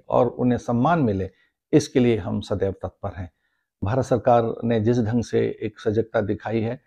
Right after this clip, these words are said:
निसंदेह अच्छे परिणाम आएंगे, लेकिन जो शरणार्थी आ रहे हैं, उनकी रक्षा के लिए,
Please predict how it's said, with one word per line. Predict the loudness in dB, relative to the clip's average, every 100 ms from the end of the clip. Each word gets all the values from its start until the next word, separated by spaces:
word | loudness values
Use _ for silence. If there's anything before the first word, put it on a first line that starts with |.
| _ _ _
निसंदेह | 2 2 2 2 2 0 _ _
अच्छे | -10 -2 -2
परिणाम | 0 0 0 0
आएंगे, | -2 -2 -2 -6 _ _ _
लेकिन | 2 4 2
जो |
शरणार्थी | 2 0 2 2 0 -2
आ | 0
रहे | 0 0
हैं, | -4 -4
उनकी | -2 0 2
रक्षा | 0 -2 -2 -4
के | -2 0
लिए, | 0 0 -2